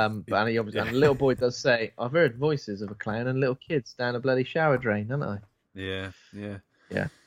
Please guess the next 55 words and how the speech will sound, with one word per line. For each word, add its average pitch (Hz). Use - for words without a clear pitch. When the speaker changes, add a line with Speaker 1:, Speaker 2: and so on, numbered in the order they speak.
Speaker 2:
Bill 208
doesn't 139
really 110
get 143
a -
proper 104
scare -
at 78
this. -
Oh, 185
no, 233
he 233
does, 226
yeah. 208
He 120
puts -
his 139
arm 160
in 117
the 104
drain. 113
Uh, -
and 98
then 104
all 101
the 101
arms 98
Speaker 1:
Yeah. 190
Speaker 2:
and 104
fingers 101
grab 101
his 107
Speaker 1:
Yeah. 135
Speaker 2:
arm. 98
Speaker 1:
Yeah. 110
Speaker 2:
Yeah. 101
Speaker 1:
Yeah. 123
So 123
Speaker 2:
But -
that 139
Speaker 1:
Ben 160
Speaker 2:
one 151
could 147
have 131
been 117
skipped -
over. 98
I -
don't 151
think 123
they 120
even 110
needed 113
that 95
scare. 82